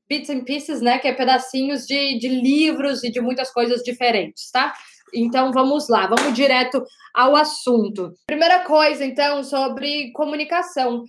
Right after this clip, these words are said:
É muito importante que vocês entendam isso, gente. A gente nunca, nunca, na história dessa vida inteira, a gente nunca causou tantas primeiras impressões como a gente causa hoje, tá? Então, hoje, a gente tá exponenciando, é, todos os nossos meios de comunicação e de aparição.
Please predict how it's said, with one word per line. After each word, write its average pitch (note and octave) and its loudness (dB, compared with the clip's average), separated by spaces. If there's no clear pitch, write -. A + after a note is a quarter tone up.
É A#3+ 0
muito D4 -2
importante E4+ 2
que F4 -2
vocês D4 -2
entendam C#4+ -2
isso, C4 -6
gente. A3+ -4
A B3+ -4
gente B3+ -6
nunca, G4 2
nunca, D4 0
na C4 0
história C4+ 0
dessa B3+ -2
vida D4 -4
inteira, C4 0
a C4+ 0
gente C#4+ -4
nunca D#4 -2
causou D4+ 0
tantas D4+ -4
primeiras C#4+ -2
impressões C4+ -4
como C4 -6
a C4 -2
gente C4 -6
causa B3+ -2
hoje, B3 2
tá? - -2
Então, A#3+ 2
hoje, D4 4
a B3 4
gente D4+ 0
tá D4 0
exponenciando, E4 0
é, A3+ 4
todos E4+ 4
os D#4+ -2
nossos C#4+ -2
meios B3+ -2
de C4 -8
comunicação C4+ -4
e C#4 -6
de A#3+ -4
aparição. D4+ -2